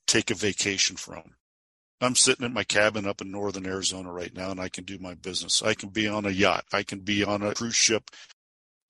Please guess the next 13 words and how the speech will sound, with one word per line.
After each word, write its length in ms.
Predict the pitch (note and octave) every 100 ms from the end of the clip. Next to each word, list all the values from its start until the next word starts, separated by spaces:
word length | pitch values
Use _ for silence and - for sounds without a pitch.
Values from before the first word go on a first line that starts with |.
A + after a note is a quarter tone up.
| _
My 280 | B2+ C3 C#3+
vacations, 1040 | B2 B2+ - B2+ C3 - D#3+ D#3+ - - _ _ _ _ _ -
I 120 | C3+ A#2+
can 120 | B2+
do 180 | B2 A#2+
anything 340 | A2 A#2 A2
I 40 |
want 240 | G#2 G2+ -
now. 180 | E2+ -
And 100 | G#2
that's 260 | A2 - G#2+
my 220 | G2+ G2
why. 340 | F2+ F#2 D#2+